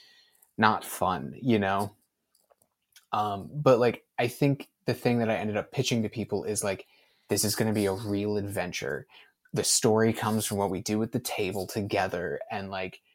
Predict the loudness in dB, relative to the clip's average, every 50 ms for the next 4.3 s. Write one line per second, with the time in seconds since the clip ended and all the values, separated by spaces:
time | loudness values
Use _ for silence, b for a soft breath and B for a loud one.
0 | _ _ _ _ _ _ _ _ _ _ _ 0 0 2 2 2 2 2 2 2
1 | 2 2 4 4 4 4 4 4 4 6 8 10 10 8 8 8 6 6 6 6
2 | 4 2 2 0 -2 -4 -2 -2 0 0 2 0 0 -2 0 4 4 4 6 6
3 | 6 6 6 6 4 2 4 4 4 4 4 4 4 4 4 4 2 0 0 0
4 | -2 -4 -8 -12 -16